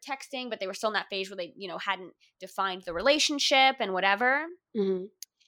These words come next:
Speaker 1: And now they're in this thing where, like, some of it, some of it has fizzled out and some of it's going well, and they're still seeing each other because they're both, you know, living alone, and so they can,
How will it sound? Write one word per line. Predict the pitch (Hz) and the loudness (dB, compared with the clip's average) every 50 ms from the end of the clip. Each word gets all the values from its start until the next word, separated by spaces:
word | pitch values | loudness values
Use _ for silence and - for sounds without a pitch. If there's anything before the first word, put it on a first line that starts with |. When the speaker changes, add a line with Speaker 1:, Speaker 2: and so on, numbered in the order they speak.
| _ _ - 240 | _ _ 2 4
Speaker 1:
And | 240 240 240 240 240 240 240 220 214 | 6 6 6 6 4 2 0 -4 -2
now | 220 220 226 262 294 269 233 226 220 | 2 4 6 8 8 8 8 6 6
they're | 220 220 220 | 4 2 0
in | 214 214 | 0 0
this | 208 214 - | -2 -6 -6
thing | - 247 247 247 240 226 214 | -4 -2 0 0 0 2 2
where, | 208 196 196 | 4 4 4
like, | 196 202 196 196 - | 4 2 0 -2 -6
some | - - 226 208 220 | -4 -2 -2 0 0
of | 226 220 | -2 -4
it, | 240 233 - - - | -6 -8 -10 -12 -16
some | - - 233 220 | -12 -8 -6 -6
of | 226 226 254 | -4 -2 -2
it | |
has | 262 240 233 - | -4 -4 -6 -8
fizzled | 226 220 226 233 214 190 | -8 -6 -4 0 2 4
out | 180 180 - | 4 4 2
and | - | 0
some | - 208 202 | -4 -10 -10
of | 202 202 | -10 -10
it's | 202 - - | -10 -10 -8
going | 196 190 190 190 185 | -6 -6 -6 -4 -4
well, | 170 170 165 160 175 185 | -2 0 0 2 2 0
and | 196 202 | 0 -2
they're | 180 185 | -6 -8
still | - - - 196 220 | -8 -6 -6 -6 -6
seeing | 226 - - 208 202 196 | -6 -8 -10 -10 -10 -10
each | 190 - 214 | -8 -8 -6
other | 185 185 190 | -4 -6 -6
because | 202 208 208 196 | -6 -10 -10 -6
they're | 196 190 | -4 -4
both, | 185 - 180 185 196 - - - _ - | -2 -2 -4 -6 -6 -10 -16 -20 _ -10
you | 226 214 | -8 -6
know, | 196 185 | -4 -4
living | 180 185 185 202 214 220 | -4 -4 -6 -6 -6 -8
alone, | 214 180 175 175 185 196 | -6 -6 -6 -6 -8 -10
and | 190 196 | -12 -14
so | - 208 | -12 -10
they | 185 185 | -12 -12
can, | - 208 196 185 | -12 -14 -18 -18